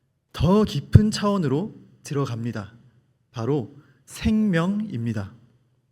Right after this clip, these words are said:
왜냐하면 우리가 어떤 계획을 세우든 그 계획 밑에는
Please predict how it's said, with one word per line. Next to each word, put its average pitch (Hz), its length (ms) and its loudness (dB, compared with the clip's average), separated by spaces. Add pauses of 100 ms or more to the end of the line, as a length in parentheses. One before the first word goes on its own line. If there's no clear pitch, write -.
(340)
왜냐하면 165 760 2 (360)
우리가 202 380 2
어떤 254 480 0
계획을 170 340 2
세우든 170 560 0 (400)
그 220 280 4
계획 190 320 2
밑에는 151 640 -2